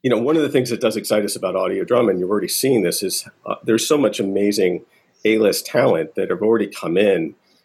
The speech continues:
and are performing in these because it's kind of fun for them and you can do it anywhere and they can do it in their bathrobe and it's only a few days of work, et cetera. And also there's some cool roles and interesting writing. Um, so we're excited about plugging in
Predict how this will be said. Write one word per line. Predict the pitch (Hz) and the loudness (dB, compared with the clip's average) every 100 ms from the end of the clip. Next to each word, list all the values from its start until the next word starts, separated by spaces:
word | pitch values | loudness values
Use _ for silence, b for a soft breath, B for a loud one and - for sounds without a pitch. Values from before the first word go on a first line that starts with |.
| _ - | _ -8
and | 95 | -2
are | 92 90 | 0 0
performing | - 90 - 127 117 95 | -6 -10 -2 2 2 2
in | 87 | 0
these | 85 85 | -2 -4
because | - 104 107 | -6 -8 -6
it's | 107 | -8
kind | - 110 | -2 -2
of | - | 0
fun | 98 101 | 0 0
for | 104 | -2
them | 101 98 95 | 0 0 0
and | |
you | 87 | -4
can | 95 | -6
do | 104 95 | -4 0
it | |
anywhere | 92 92 92 92 | 2 2 2 2
and | 92 | 2
they | 85 | 0
can | - | -4
do | 95 | -2
it | 95 | 0
in | 92 | 2
their | 90 | 0
bathrobe | 90 90 - 98 95 107 | 0 -2 -2 -2 0 0
and | |
it's | 90 - | -2 0
only | 92 95 | 0 0
a | |
few | 98 92 | 0 0
days | 90 98 | 0 0
of | |
work, | 98 - | -8 -8
et | - | -2
cetera. | 120 113 107 | 0 2 4
And | 101 98 | 4 2
also | 104 - 101 - b b _ | 0 2 0 0 b b _
there's | 139 | -4
some | 131 | -4
cool | - 143 120 | 0 0 2
roles | 113 113 120 113 | 2 4 4 2
and | 98 95 - | -2 -6 -4
interesting | 117 110 - 95 | -4 -4 -4 -2
writing. | 92 98 107 110 113 _ _ _ _ _ - | 0 2 4 2 -2 _ _ _ _ _ -2
Um, | 107 104 | 0 0
so | 107 135 | 0 2
we're | 180 | 2
excited | 190 - 127 127 | 0 0 2 2
about | 101 92 - _ - | 2 2 -2 _ -14
plugging | - 117 117 107 | 0 0 2 0
in | 101 123 107 87 90 | 2 2 0 -2 -10